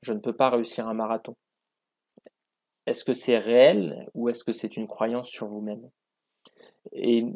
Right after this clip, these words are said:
à ce sujet, il y a une phrase que j'aime beaucoup d'un, d'un skipper américain qui s'appelle Dennis Connor, qui disait, « Nous ne pouvons pas battre l'image que l'on a de nous-mêmes. » Et c'est très vrai parce que, quelque part, là aussi, on se conditionne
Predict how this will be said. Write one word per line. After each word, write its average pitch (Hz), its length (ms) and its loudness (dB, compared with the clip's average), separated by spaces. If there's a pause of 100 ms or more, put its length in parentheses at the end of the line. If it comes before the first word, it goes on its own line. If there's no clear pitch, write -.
(400)
à - 100 -4
ce - 160 -6
sujet, 131 360 0
il 151 80 -2
y - 20 2
a 117 40 4
une 117 100 -4
phrase 147 340 2
que - 80 -12
j'aime 107 180 -2
beaucoup 113 300 -6
d'un, 107 400 -4
d'un 110 180 -6
skipper - 460 -2
américain 110 600 -6
qui - 60 -20
s'appelle 107 360 -6
Dennis 113 280 -4
Connor, 120 380 -6 (500)
qui - 240 -18
disait, « 127 600 0
Nous 139 240 -2
ne - 20 -10
pouvons 143 320 -4
pas 139 160 6
battre 135 340 2
l'image 120 380 0
que - 80 -2
l'on 117 140 -2
a 117 80 0
de 120 100 -2
nous-mêmes. » 113 400 -4 (880)
Et 117 80 -4
c'est 113 140 -2
très - 180 2
vrai 170 240 4
parce - 220 -2
que, 131 360 4 (380)
quelque 123 240 0
part, 156 240 4
là 123 240 8
aussi, 127 240 0
on 156 80 0
se 127 100 -10
conditionne 131 720 2